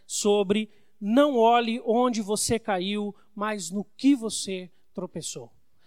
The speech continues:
Muitas famílias ficam brigando por causa disso, daquilo, daquilo outro, mas se esquecem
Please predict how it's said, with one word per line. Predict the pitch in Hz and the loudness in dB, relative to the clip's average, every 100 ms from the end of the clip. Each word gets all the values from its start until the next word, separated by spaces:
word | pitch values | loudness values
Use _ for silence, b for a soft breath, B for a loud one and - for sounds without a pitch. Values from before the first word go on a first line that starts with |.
| _ - | _ -2
Muitas | 220 247 | 2 4
famílias | 254 233 262 254 | 4 2 2 2
ficam | - 262 247 | 0 0 2
brigando | 226 233 190 247 262 240 | 2 2 4 4 4 0
por | 240 | -2
causa | 220 226 202 | 2 2 2
disso, | 165 233 262 - | 0 0 2 -2
daquilo, | 208 180 - 247 226 | -4 -6 -4 -4 -2
daquilo | 214 - 214 | -2 -2 0
outro, | 196 233 226 214 b b - | 4 4 2 -6 b b -10
mas | 208 - | -8 -6
se | 226 | -4
esquecem | - - 220 - - - 175 131 | -6 -2 -2 -2 -4 -4 -4 -6